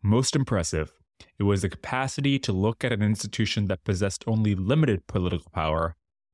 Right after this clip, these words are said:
an institution that no one else thought of as having the potential for any more than limited political power, and to see in that institution the potential for substantial political power, to transform that institution so that it possessed such power,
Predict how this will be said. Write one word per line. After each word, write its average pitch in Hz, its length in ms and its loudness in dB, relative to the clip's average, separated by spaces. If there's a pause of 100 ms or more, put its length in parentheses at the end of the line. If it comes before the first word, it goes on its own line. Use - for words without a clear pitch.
(140)
an 107 60 2
institution 113 580 2
that 95 100 0
no 110 200 2
one 117 200 4
else 107 300 0 (280)
thought 135 400 0 (240)
of 110 140 -2
as 98 160 -2
having 160 460 0
the 117 80 4
potential 98 480 -2
for - 240 -4
any 170 240 2
more 156 320 4
than 107 160 0
limited 92 340 0
political 90 340 -2
power, 82 460 -6 (560)
and 87 100 -4
to 92 60 2
see 160 480 4
in 139 120 2
that 135 200 0
institution 123 680 2
the 113 80 2
potential 123 460 -2
for 101 140 0
substantial 110 680 -2
political 87 420 -2
power, - 420 -8 (480)
to - 80 0
transform 147 840 2
that 95 120 0
institution 87 680 -4 (260)
so - 160 0
that 107 140 4
it 98 220 2
possessed 117 500 2
such - 220 -2
power, 76 420 -4